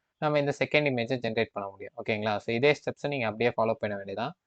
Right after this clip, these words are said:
So, இதே மாதிரி வந்து பாத்தீங்கன்னா, so, டோட்டலா வந்து பாத்தீங்கன்னா, மூணு இமேஜ் வந்து நான் ஜெனரேட் பண்ணிட்டேன்.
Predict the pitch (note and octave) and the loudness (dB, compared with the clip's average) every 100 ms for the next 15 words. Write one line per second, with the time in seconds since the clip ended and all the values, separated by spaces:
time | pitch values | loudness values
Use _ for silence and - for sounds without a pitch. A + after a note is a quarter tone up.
0 | _ _ - C#3+ D#3+ E3+ D#3+ D3 C#3 C3+ | _ _ 2 6 6 6 4 4 4 2
1 | A#2 A#2+ D#3+ D3 B2+ C#3 D3+ D3+ C#3+ B2+ | 2 -2 0 0 6 6 6 2 2 2
2 | A#2 B2+ E3 C#3+ C#3+ C#3 C#3+ D3 C3+ C#3+ | 0 -2 -2 0 0 2 4 2 2 0
3 | B2 B2+ B2 B2 C3 - A2 - C3+ | 0 0 0 0 0 -2 -8 -4 -4